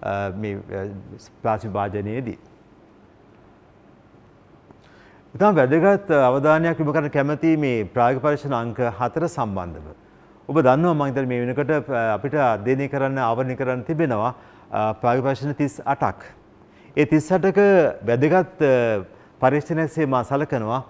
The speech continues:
මේ අංක හතර පරීක්ෂණය. අපි අවධානය අඩු පරීක්ෂණයක් මේක. මොකද හේතුව,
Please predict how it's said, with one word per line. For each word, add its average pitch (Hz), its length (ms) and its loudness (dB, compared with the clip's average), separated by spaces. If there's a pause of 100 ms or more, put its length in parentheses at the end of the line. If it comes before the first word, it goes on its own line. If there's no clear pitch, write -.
(260)
මේ 127 100 -2
අංක 123 220 0
හතර 143 540 -4 (220)
පරීක්ෂණය. 98 520 -4 (240)
අපි 123 140 0
අවධානය 139 440 4
අඩු 127 200 -2
පරීක්ෂණයක් 123 560 -4
මේක. 80 240 -16 (460)
මොකද 147 160 0
හේතුව, 147 360 2